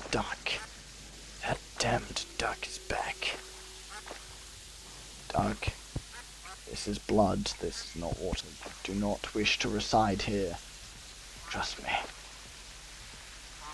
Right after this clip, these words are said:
Oh! Oh, that, that's a, that's a flying fish.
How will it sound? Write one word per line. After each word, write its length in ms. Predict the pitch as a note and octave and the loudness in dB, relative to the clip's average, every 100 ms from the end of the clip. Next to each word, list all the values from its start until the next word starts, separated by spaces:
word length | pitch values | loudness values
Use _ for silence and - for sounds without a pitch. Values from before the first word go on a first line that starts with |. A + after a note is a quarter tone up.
| - - - - - - - - | -10 -6 -6 -6 -6 -6 -6 -2
Oh! 260 | E4+ D#4+ C#4 - - - - - - - - - - - - - - - - G#2 - - - - - - - - - - - - - - - - - - | 6 6 6 2 -12 -12 -14 -14 -12 -4 -4 -2 -6 -6 -6 -6 -6 -10 -10 -10 -12 -14 -12 -12 -12 -14 -14 -4 -4 -4 -10 -10 -10 -12 -12 -12 -8 8
Oh, 180 | D#3 - - - | 8 8 4 4
that, 180 | B2 - - | 4 4 0
that's 260 | A#2+ - A#2 | 2 2 0
a, 60 | - - | -2 -2
that's 200 | - - | -2 -2
a 40 | |
flying 400 | - - C2+ G2 | -6 -4 -2 0
fish. 300 | C#3 D#3+ D3+ | 12 12 12